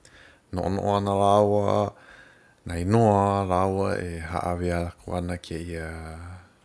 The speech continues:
hānau mua lāua. A,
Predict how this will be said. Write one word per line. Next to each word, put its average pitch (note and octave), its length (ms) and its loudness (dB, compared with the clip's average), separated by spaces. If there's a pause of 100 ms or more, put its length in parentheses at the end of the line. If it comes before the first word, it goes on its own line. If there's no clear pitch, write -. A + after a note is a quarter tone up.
hānau E2+ 400 -4
mua F2 380 0
lāua. E2 520 -4 (720)
A, E2 160 -12